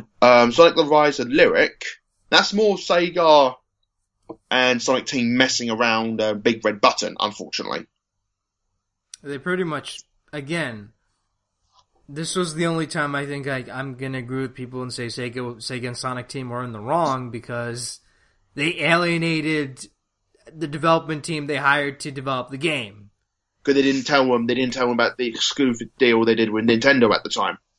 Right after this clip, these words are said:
Speaker 1: when they had to promise that three, three original Sonic games for a console,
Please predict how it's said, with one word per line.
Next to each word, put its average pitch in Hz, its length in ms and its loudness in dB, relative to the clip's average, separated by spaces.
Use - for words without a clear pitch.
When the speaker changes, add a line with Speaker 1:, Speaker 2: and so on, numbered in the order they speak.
Speaker 1:
when 120 220 6
they 120 100 6
had 127 160 0
to - 80 -10
promise 127 320 2
that - 160 0
three, 135 320 2
three 143 260 6
original 127 400 6
Sonic 123 300 4
games 113 240 4
for 131 280 8
a 107 40 -6
console, 87 580 4